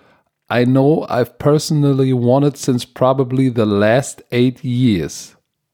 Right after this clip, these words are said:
S-, since he became a free agent at Pittsburgh.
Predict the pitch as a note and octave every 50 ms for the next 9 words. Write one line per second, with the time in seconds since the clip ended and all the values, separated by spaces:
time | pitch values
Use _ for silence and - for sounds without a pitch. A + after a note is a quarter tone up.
0 | _ _ _ _ - - - - - - - - - - _ _ _ _ _ -
1 | - - - - - - - D#3 E3+ - - F3 D3+ C#3+ C#3 - - C#3+ C#3 C#3
2 | B2+ - - C#3 C3+ C#3 C3+ B2+ B2+ A#2 A2+ G#2+ - - - C#3+ B2 - - -
3 | F#2+ - -